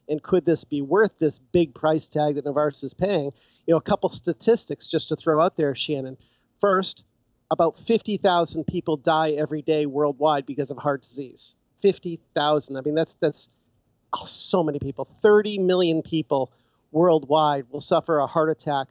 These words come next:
or a stroke, often because of cardiovascular disease.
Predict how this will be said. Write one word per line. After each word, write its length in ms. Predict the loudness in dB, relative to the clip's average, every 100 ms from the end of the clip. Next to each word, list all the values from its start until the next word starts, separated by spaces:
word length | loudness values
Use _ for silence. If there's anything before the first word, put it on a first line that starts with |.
| _ _ _ 0
or 200 | 2 0
a 80 |
stroke, 460 | -2 -2 0 0 0
often 400 | -2 0 -2 -6
because 440 | -8 -4 -2 -2 -8 _ _
of 140 | -8 -2
cardiovascular 1080 | 0 0 0 -2 -2 -2 -4 -6 -4 -4
disease. 560 | -4 -6 -6 -6 -6 -10